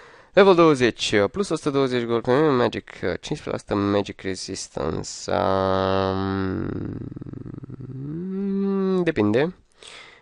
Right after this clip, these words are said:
Plus patruzeci magic resistance, plus două sute la sută spark, chiar pe damage. Aș spune că asta. <laughs> Dar și asta este foarte, foarte strong.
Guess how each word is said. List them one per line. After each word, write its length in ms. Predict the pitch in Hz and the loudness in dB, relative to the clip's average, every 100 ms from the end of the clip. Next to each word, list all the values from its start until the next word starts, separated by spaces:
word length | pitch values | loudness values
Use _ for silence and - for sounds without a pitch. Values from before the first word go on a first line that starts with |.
| _ | _
Plus 140 | 131 | -10
patruzeci 380 | - 117 - 104 | 0 0 0 -2
magic 200 | 104 101 | 0 0
resistance, 440 | 101 98 - 180 - | -2 -4 -2 -2 -2
plus 300 | - 143 135 | -6 -4 -6
două 360 | 110 110 139 226 | 0 2 2 0
sute 180 | - 107 | -2 -4
la 100 | 92 | -4
sută 200 | - 101 | -6 -12
spark, 400 | - - 92 - | -8 -2 -2 -2
chiar 200 | 90 92 | -6 -4
pe 120 | 92 | -6
damage. 540 | 90 92 92 - - | -6 -6 -4 -8 -8
Aș 240 | - - - | -8 -8 -10
spune 280 | - 160 | -2 0
că 160 | 117 98 | 0 -2
asta. 340 | 95 - 110 123 - - - - | -6 -4 -6 -6 -8 -4 -4 -2
<laughs> 500 | - - - - - | -4 -6 -16 -16 -16
Dar 180 | - 101 | 0 2
și 100 | - | 4
asta 200 | 90 - | 0 -2
este 220 | - - | -8 -10
foarte, 400 | - - 110 95 | -14 -2 0 0
foarte 260 | - - - | -4 -18 -16
strong. 360 | - - - | -16 -10 -10